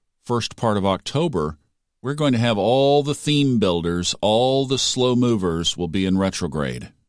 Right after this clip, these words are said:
So I'll keep that stack up on the website all the way through. We'll keep monitoring it. And as there are other things like Mercury retrogrades and other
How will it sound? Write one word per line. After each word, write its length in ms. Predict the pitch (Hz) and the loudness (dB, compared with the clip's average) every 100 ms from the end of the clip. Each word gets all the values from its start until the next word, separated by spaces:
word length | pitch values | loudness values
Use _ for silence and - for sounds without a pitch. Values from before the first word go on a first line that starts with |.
| _ _ _ | _ _ _
So 200 | - 110 | -2 0
I'll 320 | 101 147 160 | 2 2 0
keep 360 | - 180 165 - | -2 -4 -2 0
that 240 | 127 - | -2 -2
stack 640 | - - 143 127 110 - - - - | -4 -2 0 0 -2 -6 -16 -16 -4
up 300 | 113 104 - - | -2 -2 -4 -6
on 500 | 98 107 113 113 - | 0 2 4 4 2
the 340 | 95 92 85 | 0 0 0
website 540 | - 101 101 - 87 - | -2 -2 0 0 0 0
all 220 | 101 123 | 2 2
the 40 | 147 | 4
way 200 | 151 143 | 4 4
through. 500 | - 110 69 76 101 - - | 2 0 0 -2 -8 -14 -20
We'll 100 | 80 | -20
keep 280 | - 135 - | -8 -6 0
monitoring 580 | 117 110 107 - 101 101 | 2 4 2 0 0 0
it. 180 | 98 - | -2 -4
And 320 | - 127 131 127 | -2 2 4 4
as 220 | 107 - | 2 0
there 220 | 107 98 | -2 0
are 360 | 101 101 98 - _ _ _ | 2 2 0 -4 _ _ _
other 280 | - 110 104 | -2 0 0
things 480 | - 113 101 98 - | 0 0 2 2 0
like 320 | 95 95 87 | 0 0 0
Mercury 440 | 92 92 - 92 87 | -2 -2 -2 -4 0
retrogrades 880 | 92 85 - 85 87 85 85 80 | -2 -2 -6 -6 -4 -2 -2 -2
and 120 | 90 90 | -2 0
other 280 | 85 85 | -2 -4